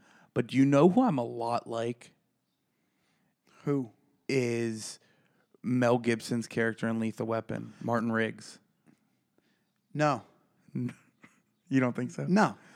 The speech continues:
Speaker 1: I watched Lethal Weapon today.
Speaker 2: Two? The first one?
Speaker 1: The first one.
Speaker 2: First one's badass.
Speaker 1: It's great. And
Speaker 2: The
Speaker 1: I'm
Speaker 2: fight at the end with Gary Busey is great.
Speaker 1: when he says, "You want a shot at the title?"
Speaker 2: Yeah.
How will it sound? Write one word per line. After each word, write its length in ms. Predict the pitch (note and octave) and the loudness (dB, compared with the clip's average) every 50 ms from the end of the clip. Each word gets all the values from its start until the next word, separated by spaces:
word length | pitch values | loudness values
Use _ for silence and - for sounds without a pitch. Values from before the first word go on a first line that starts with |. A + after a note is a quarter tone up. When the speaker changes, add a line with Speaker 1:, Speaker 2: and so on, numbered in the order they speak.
| - - | 0 4
Speaker 1:
I 60 | C#3+ | 8
watched 300 | D#3+ E3+ F3 F3 - D#3+ | 10 10 10 8 8 6
Lethal 320 | D#3 D#3 D#3+ - D3 B2+ | 6 6 6 6 4 2
Weapon 500 | B2+ B2 B2+ - - C3 B2 A#2 A2+ A2 - _ _ _ _ _ _ _ | 4 4 2 2 2 0 0 0 -2 -4 -6 _ _ _ _ _ _ _
today. 200 | - - B2 - F3 F3 | -4 0 2 4 6 6
Speaker 2:
Two? 200 | F3 F#3+ B3+ A#3 - | 6 6 4 2 0
The 100 | - D#3 | -4 -6
first 240 | C3 - F3+ F#3+ F3+ | -2 2 2 4 4
one? 120 | B3 C4 C#4+ | 4 4 4
Speaker 1:
The 60 | D4 | 6
first 240 | G3 C3 C3 - - | 6 6 6 4 0
one. 100 | - - - - | -8 -10 -6 0
Speaker 2:
First 200 | - G#3 - G3 | 4 4 6 6
one's 140 | G3 E3 C#3+ | 6 4 4
badass. 640 | B2+ C#3+ D3 C#3+ C#3+ D3 C#3+ C3 B2 - - - - _ - | 4 2 4 4 6 6 4 4 2 0 -6 -16 -10 _ 0
Speaker 1:
It's 180 | C3 B2 - | 0 0 4
great. 360 | - C3+ B2+ A#2 G#2+ G#2+ - - | 6 6 6 6 4 0 -4 -2
And 80 | - B2 | 0 2
Speaker 2:
The 40 | B2+ | 4
Speaker 1:
I'm 40 | |
Speaker 2:
fight 240 | C3 F#3+ F3+ G3+ F#3+ | 8 8 10 8 8
at 60 | F3 | 6
the 100 | F#3 E3 | 4 6
end 140 | E3 E3 D#3+ | 6 6 6
with 80 | C#3+ C#3 | 4 2
Gary 240 | D#3 D3 C#3+ C#3+ C3+ | 4 4 4 4 4
Busey 320 | C#3 D3 C#3+ - C3 B2+ | 2 2 2 0 -2 -6
is 120 | A#2 A#2 - - _ - | -6 -8 -14 -18 _ -8
great. 320 | - D3+ C#3+ C#3 C3 A2 - - _ - | -2 0 2 2 2 -2 -6 -10 _ 2
Speaker 1:
when 260 | C3+ C3 C3+ B2+ A#2+ | 6 6 6 6 4
he 180 | A#2+ B2+ A#2+ | 4 2 0
says, 640 | A2 - - B2+ B2 A#2 A2+ A2+ A2 - - - - _ _ _ _ _ _ _ - | 0 0 2 4 4 6 4 2 0 -2 -6 -12 -16 _ _ _ _ _ _ _ -6
"You 100 | A#2 A2+ | -4 -4
want 140 | G#2+ G#2+ G#2 | -4 -4 -6
a 20 | |
shot 220 | - - A2 G#2+ | -8 -8 -10 -10
at 80 | G#2+ G#2 | -10 -12
the 80 | - A2+ | -14 -14
title?" 480 | - A2+ G#2+ G#2+ A2 A#2 A#2 A#2 - _ _ _ _ - - - - | -12 -10 -10 -10 -10 -10 -12 -14 -16 _ _ _ _ -20 -20 -8 0
Speaker 2:
Yeah. 300 | - E3+ G3 G3+ F3 C#3 | 6 8 10 10 10 8